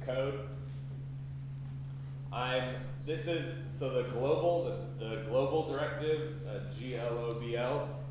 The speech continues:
is telling the linker I want to expose main as a, uh, as a symbol that other people can call. So this is im-, needed, I believe, when you wanna use G C C to compile it,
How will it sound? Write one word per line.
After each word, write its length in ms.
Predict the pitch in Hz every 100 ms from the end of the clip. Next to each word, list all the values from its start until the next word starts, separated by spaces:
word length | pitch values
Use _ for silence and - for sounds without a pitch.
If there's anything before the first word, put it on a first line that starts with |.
| -
is 600 | 107 113 117 117 117 135 135 - -
telling 260 | 139 147 135
the 80 | 123
linker 500 | 123 156 175 147 131
I 140 | 120
want 180 | 135 135
to 100 | 135
expose 440 | 135 - 131 127 -
main 420 | - 131 123 117
as 300 | - 113 110
a, 360 | 113 107 104 104 - - - - -
uh, 440 | 87 90 80 67 - - - - - - - - -
as 300 | 127 127 127
a 20 |
symbol 480 | - 131 117 120 113
that 120 | 110
other 200 | 117 117 -
people 200 | 113 104
can 160 | 101 -
call. 320 | 101 92 92 -
So 60 |
this 300 | 110 120 - - - - - 135 - 131
is 1000 | 123 127 127 127 123 123 123 123 - -
im-, 120 | 127 - - - - - - 135 135 135 - - 135 135 135 135 135 - - 135 - - 135
needed, 340 | 185 202 196
I 140 | 175 143
believe, 460 | 143 143 156 160
when 120 | 143
you 80 | 139
wanna 220 | 139 139
use 120 | 139 135 -
G 100 | 135
C 160 | 135
C 220 | 113 143 147
to 100 | 147
compile 440 | - 135 156 156
it, 100 | 156